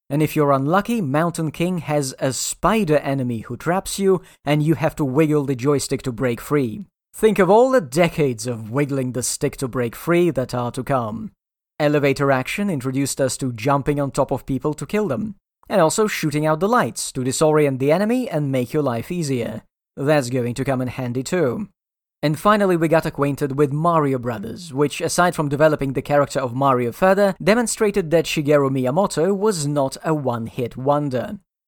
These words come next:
He'd started to look like one with his post-Donkey Kong games being more of Donkey Kong, but when Nintendo desperately needed help again, he delivered another fresh hit. Maybe this guy's worth something.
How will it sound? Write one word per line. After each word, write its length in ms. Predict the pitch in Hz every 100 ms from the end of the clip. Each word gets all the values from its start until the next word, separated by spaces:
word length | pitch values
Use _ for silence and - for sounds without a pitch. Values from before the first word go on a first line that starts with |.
| -
He'd 160 | 247
started 320 | - 233 - 170
to 80 |
look 200 | 160 208
like 240 | 180 131 113
one 280 | 120 127 147
with 140 | 135
his 140 | 143
post-Donkey 680 | - - 156 135 120 147 147
Kong 180 | 135 123
games 360 | 123 120 143 120
being 340 | 131 127 117
more 240 | 123 139 127
of 160 | 101
Donkey 320 | 117 147 143
Kong, 380 | 110 120 175 233 _ _ -
but 200 | 143 139
when 200 | 165 165
Nintendo 560 | 156 147 165 156 147
desperately 600 | 123 151 - - 135 131 135
needed 280 | 143 131
help 280 | - 147 131
again, 380 | 131 165 233 262 - _ -
he 100 | 160
delivered 540 | 147 143 190 190 190 -
another 600 | 151 131 139 156 143 156
fresh 540 | 151 - 131 123 - -
hit. 380 | 151 - - - _ _
Maybe 260 | - 311 294
this 180 | 262 190
guy's 340 | 202 196 180
worth 320 | 156 175 147
something. 560 | - 120 110 - - -